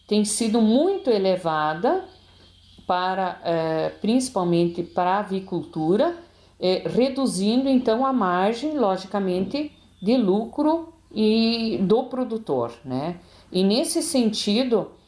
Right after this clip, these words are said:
o ramo da avicultura está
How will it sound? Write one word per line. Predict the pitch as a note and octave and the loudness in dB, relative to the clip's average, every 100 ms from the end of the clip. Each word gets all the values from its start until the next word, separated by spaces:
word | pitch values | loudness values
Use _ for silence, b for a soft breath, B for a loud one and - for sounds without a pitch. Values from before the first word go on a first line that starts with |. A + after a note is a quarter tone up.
| b b _ | b b _
o | - E3 D#3+ | -4 -2 0
ramo | D3 E3 A3+ B3 | 0 2 2 0
da | F#3+ F#3 | 0 -2
avicultura | F#3 F#3 A3+ A#3 G3+ G#3 D4 D4 - | -4 -6 -8 -6 -2 0 2 0 0
está | G3 - - G3 G3 F#3+ | -2 -2 -2 0 0 -4